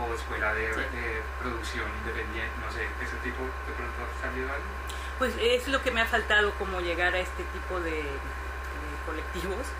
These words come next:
Speaker 2: ¿no? Ese sí, este, hemos tratado de ampliarnos, ¿no? Y, bueno, demostrar, eh, lo más que podemos, tanto actual como cosas que no son tan actuales. Y lo que sí es algo que nos gusta mucho es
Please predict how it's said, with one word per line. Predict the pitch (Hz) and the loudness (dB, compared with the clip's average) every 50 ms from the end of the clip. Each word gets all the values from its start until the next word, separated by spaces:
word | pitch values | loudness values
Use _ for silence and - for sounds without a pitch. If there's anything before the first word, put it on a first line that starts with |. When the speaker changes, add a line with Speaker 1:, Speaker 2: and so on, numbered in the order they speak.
| - 165 | -4 -2
Speaker 2:
¿no? | 165 165 170 - - | -2 -2 0 -2 -2
Ese | - - - 165 165 - - - | -4 -4 -4 -4 -4 -4 -4 -4
sí, | - - 196 214 - - - - - - - - - | -2 -2 -2 0 0 0 0 0 -4 -6 -6 -6 -4
este, | 156 160 160 - - - - - 165 160 156 151 151 151 156 165 | -4 -4 -4 -4 -4 -6 -6 -4 -2 -2 0 0 0 -2 -2 -2
hemos | 170 175 170 - - | -2 -2 -2 -2 -2
tratado | 175 170 - 175 170 175 180 175 | -2 0 4 4 4 6 4 2
de | 165 156 156 165 165 - - - | 0 0 -2 -4 -4 -4 -4 -4
ampliarnos, | 160 156 - 170 175 175 170 170 165 165 165 165 170 175 - - - 156 | -4 -4 -2 -2 0 2 2 2 2 0 0 -2 -2 -2 -4 -4 -4 -4
¿no? | 156 160 165 - - 180 175 156 | -4 -4 -4 -4 -4 -4 -4 -2
Y, | - - - - - - - - - - - - - - - - - | 0 0 0 0 0 -4 -4 -4 -4 -4 -4 -6 -6 -6 -6 -4 -4
bueno, | - 156 160 165 - - - - 156 | -4 -4 -4 -4 -4 -4 -6 -4 -4
demostrar, | 156 151 156 - - - 185 185 190 202 | -4 -4 -4 -4 -2 2 4 4 4 4
eh, | - - - - - - - - - - - - - - - - - - 170 170 175 | 2 0 -4 -6 -6 -6 -6 -6 -6 -6 -6 -6 -4 -4 -4 -4 -4 -4 -2 -2 0
lo | 170 160 160 160 156 147 135 - - - - - - - 160 | 0 0 0 -2 -4 -4 -4 -4 -4 -4 -4 -4 -4 0 4
más | 170 180 185 180 - | 4 4 4 4 0
que | - 185 180 | -2 -2 -2
podemos, | - 170 165 165 165 175 170 - - | 0 0 0 2 0 0 -2 0 0
tanto | 170 160 160 160 | 0 2 2 0
actual | 147 - - 170 175 170 170 170 165 - | 0 0 0 2 4 6 6 4 4 0
como | 190 165 156 151 143 135 135 - - | -4 -4 -2 -2 -4 -4 -4 -2 -4
cosas | 165 160 - - - - - | -4 -2 -2 -4 -4 -4 -4
que | 147 | -4
no | 143 147 - - | -4 -4 -4 -4
son | - 160 - | -4 -4 -2
tan | 165 160 165 | -2 0 0
actuales. | 165 165 - 190 190 180 175 196 196 - - - - - - - - - - - | -2 -2 0 2 4 4 4 2 -2 -4 -4 -6 -6 -6 -6 -6 -6 -6 -4 -4
Y | - 160 | 0 0
lo | 185 175 | 2 2
que | - 202 185 | 2 0 0
sí | - - 220 226 233 233 226 | 0 0 0 0 2 2 4
es | 208 214 208 - | 4 4 2 2
algo | 208 190 190 196 180 | 0 0 0 0 -2
que | - 170 | -2 -2
nos | 165 160 - - | -2 -2 -4 -4
gusta | - - - 190 | -6 -4 -4 -4
mucho | 175 175 175 - - 185 | -4 -4 -4 -4 -2 -2
es | 180 170 | -2 -2